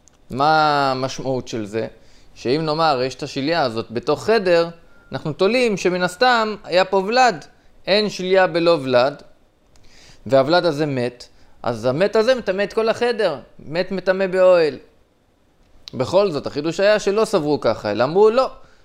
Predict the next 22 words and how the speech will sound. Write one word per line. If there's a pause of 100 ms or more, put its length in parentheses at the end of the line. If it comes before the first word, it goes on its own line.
(160)
השליה
הזאת
היא
לא
של
ולד
חדש
שנימוח
ומת
לו, (220)
אלא
היא
שייכת
עדיין
לוולד
שנולד
לפני
עשרה
ימים." (3750)
ולא
אמרו
תולין,